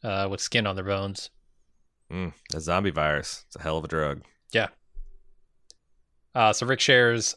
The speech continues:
Speaker 1: a burger with Shane at the scene of the incident that put him in the coma at the beginning of the series. And Shane taunts him about Judith being his baby and takes full credit for turning Rick into an asshole. Uh,
Speaker 2: He deserves a big share of it for sure.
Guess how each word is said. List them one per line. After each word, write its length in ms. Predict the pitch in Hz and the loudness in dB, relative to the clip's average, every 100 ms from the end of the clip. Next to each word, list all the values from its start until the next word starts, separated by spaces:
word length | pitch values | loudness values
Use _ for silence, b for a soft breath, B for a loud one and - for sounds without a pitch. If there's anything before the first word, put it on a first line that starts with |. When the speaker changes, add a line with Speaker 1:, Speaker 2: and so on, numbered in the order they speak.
| - | -4
Speaker 1:
a 80 | 139 | 2
burger 280 | 117 131 135 | 4 4 2
with 140 | 113 | 0
Shane 320 | - 127 156 | 2 4 4
at 120 | 170 | 0
the 60 | - | -2
scene 260 | - 123 120 | -2 0 2
of 180 | 110 101 | 0 0
the 200 | 107 104 | -2 -2
incident 380 | 113 117 110 | -4 -2 -2
that 100 | 104 | -4
put 140 | - 123 | -4 -2
him 100 | 107 | -2
in 80 | 101 | -4
the 80 | |
coma 440 | 98 120 107 104 110 - | -2 0 0 -2 -4 -10
at 60 | |
the 60 | 101 | -10
beginning 260 | 101 101 101 | -8 -6 -6
of 100 | 95 | -6
the 200 | 98 98 | -6 -6
series. 540 | - 95 98 101 - _ _ _ _ _ | -6 -6 -6 -8 -10 _ _ _ _ _
And 260 | 110 101 98 | -6 -4 0
Shane 380 | 123 113 107 107 - | 2 4 2 -4 -10
taunts 300 | - 160 156 | 4 4 4
him 60 | 147 | 4
about 260 | 127 120 104 | 6 4 4
Judith 340 | 127 123 - | 2 2 0
being 180 | 113 104 | -2 0
his 160 | 113 | -2
baby 360 | 104 113 107 104 | 2 2 4 0
and 100 | 98 | -2
takes 240 | - 101 | -2 -4
full 240 | - - 165 | 0 2 4
credit 320 | - 113 101 | 4 2 2
for 140 | - | -2
turning 260 | 110 120 104 | 0 0 2
Rick 160 | 104 110 | 0 -2
into 180 | 104 | -4
an 60 | 104 | -2
asshole. 540 | 101 113 127 120 117 _ _ _ _ _ _ _ - | 0 2 4 2 0 _ _ _ _ _ _ _ -2
Uh, 440 | 110 107 104 101 | 2 4 4 2
Speaker 2:
He 60 | 208 | 2
deserves 440 | 196 170 165 139 | 2 6 6 8
a 80 | 123 | 6
big 240 | 104 104 | 6 4
share 260 | - 98 85 | 4 4 4
of 120 | 78 | 4
it 100 | 78 | 0
for 100 | - | -4
sure. 360 | 78 76 67 71 | -6 -4 -4 -8